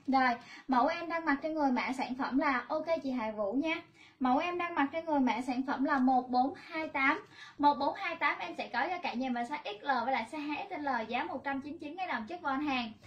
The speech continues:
Phần tay này em sẽ may một lớp nha. Thân váy em may cho cả nhà mình hai lớp, có khóa kéo phía sau lưng. Rồi, cái nền vải cả nhà nhìn giùm em. Sọc caro.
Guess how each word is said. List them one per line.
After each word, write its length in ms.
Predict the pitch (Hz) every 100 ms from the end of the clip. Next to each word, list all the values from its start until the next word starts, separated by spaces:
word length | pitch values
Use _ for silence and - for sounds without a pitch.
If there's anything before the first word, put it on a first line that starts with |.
| - -
Phần 220 | 294 285
tay 180 | 311 330
này 120 | 320
em 140 | 262 294
sẽ 140 | 262
may 200 | 294 320
một 240 | 320 254 277
lớp 300 | 294 392 359
nha. 240 | 320 320 -
Thân 180 | 330 302
váy 160 | 285 330
em 120 | 381
may 140 | 294 294
cho 80 |
cả 120 | 285 233
nhà 120 | 262
mình 140 | 233
hai 240 | 254 285 277
lớp, 220 | 294 359
có 140 | 285 311
khóa 160 | 302
kéo 200 | 294 269 311
phía 100 | 339
sau 220 | 302 277
lưng. 200 | 277 254 - - - -
Rồi, 480 | 240 247 240 220 214 - -
cái 140 | 311
nền 280 | 359 302 247
vải 180 | 220 -
cả 100 | 247
nhà 120 | 247
nhìn 200 | 233 220
giùm 120 | 226
em. 380 | 240 262 269 247 208 - _
Sọc 280 | - 233 -
caro. 540 | 262 254 254 254 240